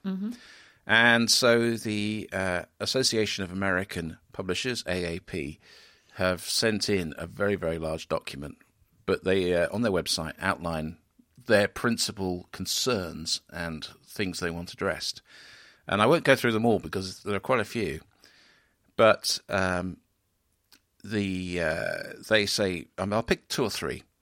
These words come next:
Speaker 2: of their points, and, uh, I'll read them verbatim. Big tech petitions the government for cover from liability for their calculated disregard of authorship, also ignoring that rights holders today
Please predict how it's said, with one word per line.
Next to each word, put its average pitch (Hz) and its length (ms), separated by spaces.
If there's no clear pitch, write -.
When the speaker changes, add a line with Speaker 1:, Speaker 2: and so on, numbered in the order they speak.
Speaker 2:
of - 100
their 78 160
points, - 500
and, 82 380
uh, 82 160
I'll 90 80
read 95 180
them 80 120
verbatim. 73 500
Big - 220
tech - 340
petitions - 500
the - 80
government - 540
for - 140
cover 139 500
from 107 220
liability 101 800
for 92 280
their 90 200
calculated 90 680
disregard 90 540
of 92 180
authorship, - 600
also 117 260
ignoring 101 400
that - 140
rights 107 320
holders 87 380
today 98 520